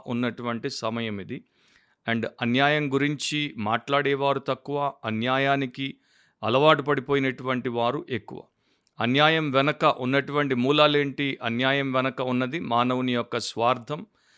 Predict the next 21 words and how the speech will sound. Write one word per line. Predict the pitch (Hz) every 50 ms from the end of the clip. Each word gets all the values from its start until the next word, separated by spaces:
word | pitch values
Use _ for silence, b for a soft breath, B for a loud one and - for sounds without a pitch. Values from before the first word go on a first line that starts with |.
| b b b b
మానవునిలో | 104 110 113 131 139 143 143 143 143 139 139 143 135
ఉన్నటువంటి | 131 135 131 123 123 - 131 127 120 120 123 -
అహం, | 123 120 120 135 147 147 131
మానవుని | 123 123 127 131 139 139 139 135 135
యొక్క | 135 131 127 123 -
గర్వం, | 123 110 104 117 113 117 123 135 151 160 151 127
మానవునిలో | 117 113 120 127 131 135 131 131 131 127 131
ఉన్నటువంటి | 127 123 123 123 120 120 - 123 123 120 120 - - 120 120 117 - b b b b b b b b 107
మోసకరమైనటువంటి | 107 117 131 151 151 - 165 156 156 - 143 139 143 139 139 139 139 135 135 127 - 135 127 127 127 127 120 - 131 123 123 120 - -
స్వభావం. | - - - 120 110 110 110 123 131 143 143 156 165 - - _ _ _ _ _ _ _ _ -
And | 123 127 123 127
మనిషి | 120 120 131 151 170 160 - 196
ఇంకొక | 190 - - 135 135 127 165 151 - 156
మనిషిని | 147 143 147 151 151 143 - 156 156 151 - -
అన్యాయం | 120 120 120 131 139 139 143 143 139 127 - -
చేయడానికి, | 135 135 135 127 131 127 127 123 117 - 127 123 - - -
లేక | 113 113 123 123 - 131 123 123 117 - b b b b b b b -
ఒక | 117 - 135 131 127
సంస్థను | 123 - - 139 147 156 147 - - 170 160 160 151
అన్యాయం | 139 131 131 135 139 139 139 135 123 - 143
చేయడానికి, | 135 131 131 131 127 127 120 120 - 127 123 120 113 -